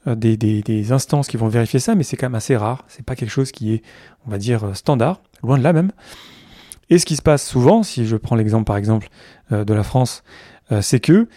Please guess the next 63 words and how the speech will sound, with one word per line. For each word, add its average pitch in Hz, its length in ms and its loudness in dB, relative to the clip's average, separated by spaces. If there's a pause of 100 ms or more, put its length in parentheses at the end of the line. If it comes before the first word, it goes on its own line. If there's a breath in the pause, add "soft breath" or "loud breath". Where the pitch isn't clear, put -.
(220 soft breath)
on 120 80 0
va 113 140 4
élire 120 280 2
de 127 80 2
nouvelles 127 220 4
personnes, 120 280 0
donc 147 140 -2
le 117 60 0
système 139 540 2 (120)
fait - 220 2
qu'il 135 160 -2
y 131 40 4
a 123 40 0
de 113 80 0
nouvelles 120 140 2
personnes 151 300 0
qui 123 160 -2
vont 113 100 2
du 110 100 2
coup, 156 220 2 (480 loud breath)
euh, 98 100 -2
casser 151 340 2
ce - 80 -10
qui - 80 0
a 120 40 6
été 113 140 -2
fait 110 140 -2
avant 117 260 4
ou 127 60 2
refaire 123 360 2
ce - 60 -10
qui - 100 -4
a - 20 0
été 110 160 -2
fait 117 140 -2
avant. 107 280 0 (1000 loud breath)
Mais 147 120 2
quand 139 200 2
on 117 80 2
y 110 60 0
pense, 196 200 2
ce - 60 -12
serait - 140 -6
quand 113 120 0
même 104 120 -2
vachement 151 240 0
plus 123 160 0
intéressant, 110 440 0
vachement 120 260 -2
plus - 100 -10
sympa, 135 340 0
vachement 110 300 -6
plus 107 200 -8
puissant, 175 480 0
vachement 139 320 2
plus 131 140 2
intelligent 113 440 0 (380 loud breath)
que - 80 2
lorsqu'on 151 260 2
lance 135 240 2
une 127 80 4
nouvelle 110 200 4
loi, 127 220 2